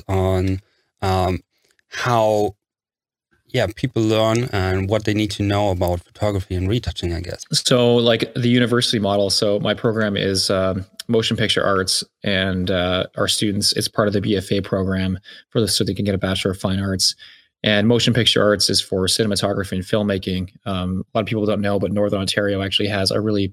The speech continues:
Speaker 2: booming film industry. Even for a lot of American companies and production companies are filming up
Speaker 1: Yeah.
Speaker 2: here because we have tax incentives and a lot cheaper rates, um, and a landscape that is pretty much can, you can almost turn into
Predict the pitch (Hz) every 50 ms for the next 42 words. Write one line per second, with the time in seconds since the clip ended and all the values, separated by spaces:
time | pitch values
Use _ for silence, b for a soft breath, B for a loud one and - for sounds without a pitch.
0 | _ - 110 104 101 98 98 95 98 - 113 107 107 98 98 117 - - - 98
1 | 95 92 95 98 _ _ _ _ _ _ _ _ _ _ _ _ - - - 120
2 | 131 110 113 101 - 120 107 107 104 101 101 101 101 98 98 - 117 104 - 110
3 | 101 - 101 104 98 92 107 101 - 104 104 101 107 - - 104 92 104 101 95
4 | 104 98 - - 117 101 104 101 101 117 117 113 113 107 101 95 98 - - 98
5 | 95 95 101 95 92 90 - _ _ _ _ - - 117 107 104 - - 110 -
6 | - 104 95 - - 95 92 95 98 92 90 95 101 B B B B _ _ _
7 | _ _ B B B B - 107 98 92 - - - - 87 92 92 95 90 -
8 | - - B B B B B B B B B B B 113 104 104 - 104 107 104
9 | 95 104 101 101 - - - 104 98 98 - 98 95 131 95 92 92 - - -
10 | - 110 101 98 101 95 95 90 - - - - - 101 92 92 90 - _ -
11 | 135 - 120 110 104 101 104 - - - - 107 95 98 95 - - 95 95 95